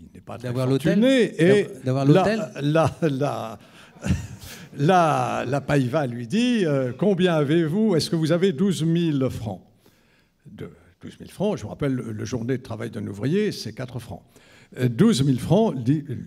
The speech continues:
Speaker 1: dit, dit, « Je ne les ai pas, mais je les aurai. » Alors, d'accord, vous venez avec douze mille francs, en liasse, en billets, j'y mettrai le feu, et pendant le temps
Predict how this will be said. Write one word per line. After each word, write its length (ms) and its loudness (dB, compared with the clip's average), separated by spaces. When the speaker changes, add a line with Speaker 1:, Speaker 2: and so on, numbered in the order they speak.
Speaker 1:
dit, 140 -8
dit, « 220 -10
Je 120 -2
ne 100 2
les 280 -4
ai 60 -8
pas, 500 -2
mais 640 0
je 220 -2
les 280 -2
aurai. » 240 -16
Alors, 300 -4
d'accord, 680 -4
vous 200 2
venez 520 2
avec 320 -10
douze 260 -2
mille 220 -6
francs, 380 -12
en 120 -4
liasse, 580 -6
en 120 -8
billets, 420 -6
j'y 360 2
mettrai 460 -2
le 120 -10
feu, 540 -2
et 60 -8
pendant 320 2
le 140 4
temps 380 -2